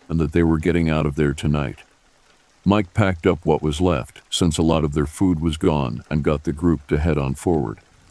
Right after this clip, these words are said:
The group reached the end of the trail when a forest ranger immediately greeted them. The forest ranger said that the trail was closed for the time being since they had found some hazards. The group went home as Aaron did some research.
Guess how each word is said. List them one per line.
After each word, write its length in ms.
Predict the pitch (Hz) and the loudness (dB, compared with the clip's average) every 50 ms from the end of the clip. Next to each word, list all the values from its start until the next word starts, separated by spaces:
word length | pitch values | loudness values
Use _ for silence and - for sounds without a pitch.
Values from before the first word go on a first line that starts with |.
| _ - _ _ - - | _ -20 _ _ -2 -2
The 100 | 78 73 | -2 2
group 340 | 78 95 107 110 - - | 6 6 6 6 4 2
reached 300 | - 98 98 - - - | 4 4 4 4 0 0
the 120 | - 85 85 | 2 2 4
end 160 | 90 90 92 | 4 4 4
of 120 | 90 76 | 2 2
the 60 | 76 73 | 0 -2
trail 520 | - - - 87 76 69 67 67 71 73 | -2 0 0 2 2 2 2 2 0 0
when 140 | 73 76 73 | 2 0 0
a 80 | 73 | -2
forest 480 | - - - 90 85 82 80 78 - - | -2 0 2 4 6 6 4 2 0 0
ranger 520 | 76 80 82 82 80 73 78 78 73 73 | 2 4 4 4 2 2 2 2 2 4
immediately 600 | 73 80 82 92 92 82 82 76 - 65 71 76 | 4 4 4 4 4 4 2 0 0 0 -2 -2
greeted 420 | 67 67 76 76 73 65 69 60 57 | -2 0 0 0 2 2 0 -2 -2
them. 220 | - 62 62 80 - - - - - - - - _ _ _ _ _ - - _ - - | -4 -4 -4 -6 -8 -12 -20 -20 -20 -20 -20 -20 _ _ _ _ _ -20 -20 _ -20 -2
The 120 | - 82 80 | -2 -2 0
forest 440 | - 113 110 110 113 113 107 - | 4 6 6 8 8 6 4 2
ranger 460 | - 101 98 92 90 82 - 85 78 76 | 4 4 6 6 6 4 4 2 2 2
said 320 | - - 87 85 80 78 | 4 4 4 4 4 2
that 140 | 78 73 - | 0 0 -2
the 80 | - | -4
trail 380 | 80 - - 92 90 85 85 85 | -4 0 2 4 4 6 4 4
was 180 | 82 82 78 - | 2 0 0 -2
closed 460 | - - - 104 90 82 78 76 76 | -4 0 2 4 4 4 4 2 0
for 120 | - - - | -2 -4 -2
the 120 | - - | -2 -4
time 440 | - - 98 85 78 76 78 78 76 | 0 0 0 2 2 2 2 2 2
being 300 | 71 82 78 76 76 73 | 2 2 2 2 2 0
since 320 | - - 95 90 80 - | 0 0 0 0 0 0
they 140 | - 76 73 | 0 2 2
had 140 | 71 69 - | 2 0 -2
found 460 | - 90 80 78 76 76 73 69 80 - | -2 0 0 2 2 0 0 -2 -4 -8
some 320 | - - - 107 95 95 90 | -8 0 2 2 4 4 4
hazards. 640 | 92 104 104 101 87 76 71 65 65 65 - - | 4 4 2 2 2 2 0 0 0 -2 -6 -6
The 160 | - 78 76 | -2 -2 -2
group 340 | 69 85 98 104 101 - - | 2 4 6 6 4 4 2
went 220 | 98 90 87 80 | 2 2 2 2
home 300 | 85 92 87 80 78 78 | 2 2 2 2 2 2
as 180 | 76 73 67 - | 2 0 -2 0
Aaron 340 | - 92 90 85 82 78 73 | 0 2 2 4 2 2 2
did 220 | 69 73 71 67 - | 2 2 0 0 0
some 240 | - 85 73 76 | 0 0 2 2
research. 580 | 78 78 76 76 - 78 71 - - - - | 2 2 2 0 0 0 -2 -2 -2 -6 -12